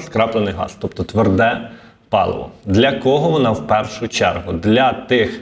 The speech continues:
людей, які мають право на пільги чи допомогу. Ви чудово знаєте, да, хто з вас має, там дуже великий список, посилання на постанову в описі під відео, там дві сторінки, той список, хто має право. Не буду його зараз тут перечитувати,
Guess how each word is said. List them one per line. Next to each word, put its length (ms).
людей, 480
які 300
мають 480
право 300
на 200
пільги 440
чи 200
допомогу. 720
Ви 140
чудово 360
знаєте, 400
да, 140
хто 220
з 40
вас 260
має, 320
там 280
дуже 220
великий 360
список, 480
посилання 460
на 120
постанову 480
в 60
описі 320
під 200
відео, 300
там 280
дві 160
сторінки, 580
той 260
список, 440
хто 220
має 260
право. 400
Не 140
буду 260
його 260
зараз 260
тут 160
перечитувати, 760